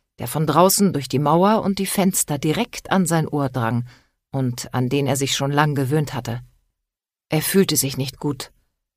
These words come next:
Seine Glieder schmerzten und ihm war heiß. Sicher hatte er wieder Fieber.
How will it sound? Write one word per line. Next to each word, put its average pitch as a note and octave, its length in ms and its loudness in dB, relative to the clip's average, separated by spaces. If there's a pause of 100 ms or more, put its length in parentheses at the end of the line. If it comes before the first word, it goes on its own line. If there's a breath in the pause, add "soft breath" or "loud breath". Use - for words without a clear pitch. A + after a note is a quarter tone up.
(120)
Seine B2+ 280 0
Glieder D3+ 400 4
schmerzten A#2+ 720 -2
und B2+ 200 -8
ihm D3+ 160 2
war D3 160 6
heiß. D#3 360 -2 (520)
Sicher D3+ 440 2
hatte C#3 180 2
er A2+ 160 4
wieder B2+ 200 2
Fieber. B2+ 460 -2